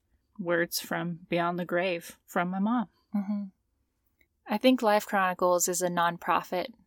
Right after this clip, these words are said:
Speaker 1: Mm-hmm.
Speaker 2: It's a neat thing. I don't know if that's local to California or it's probably not a national thing, but
Speaker 1: I'm pretty sure it's local to Santa Barbara. But it was really special.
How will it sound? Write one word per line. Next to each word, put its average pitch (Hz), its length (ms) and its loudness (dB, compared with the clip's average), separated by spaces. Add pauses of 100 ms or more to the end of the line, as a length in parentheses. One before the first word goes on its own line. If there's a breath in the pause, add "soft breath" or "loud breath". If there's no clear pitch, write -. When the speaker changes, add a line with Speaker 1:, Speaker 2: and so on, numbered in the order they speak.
(600)
Speaker 1:
Mm-hmm. 190 260 2 (720)
Speaker 2:
It's - 140 -12
a 196 40 -8
neat 180 280 -6
thing. 175 360 -6 (160)
I - 40 0
don't 240 120 6
know 254 60 6
if 254 80 -2
that's - 500 0 (580)
local 196 340 2
to 190 100 0
California 214 920 0
or 175 460 -2 (640)
it's - 140 -10
probably 233 280 6
not 180 280 0
a - 80 -4
national 175 480 -4
thing, 165 360 -4
but 175 300 -2 (480)
Speaker 1:
I'm 214 100 4
pretty 202 200 2
sure 185 140 -2
it's 180 160 -6
local 180 280 -2
to 175 80 -6
Santa 175 240 -6
Barbara. 185 460 -8 (520)
But 220 140 8
it 220 80 6
was 220 160 0
really 247 220 6
special. 226 640 0